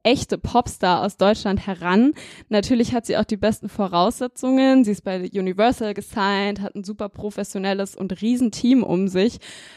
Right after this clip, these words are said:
Trotzdem muss man sagen, sie liefert auch einfach immer wieder ab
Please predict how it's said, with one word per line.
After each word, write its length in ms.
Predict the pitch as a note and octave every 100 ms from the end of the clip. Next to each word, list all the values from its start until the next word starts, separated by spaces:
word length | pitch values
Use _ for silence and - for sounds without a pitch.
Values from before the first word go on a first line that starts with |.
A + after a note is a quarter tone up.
| -
Trotzdem 320 | - C#4+ D#4
muss 140 | C#4+ C#4+
man 160 | C4
sagen, 220 | B3 B3 A3+
sie 80 |
liefert 420 | A3+ B3+ - C#4+ -
auch 140 | A3
einfach 520 | - A3 B3+ A#3+ A#3 -
immer 280 | B3+ C#4 A#3
wieder 220 | A3+ G#3+ -
ab 220 | - C#4+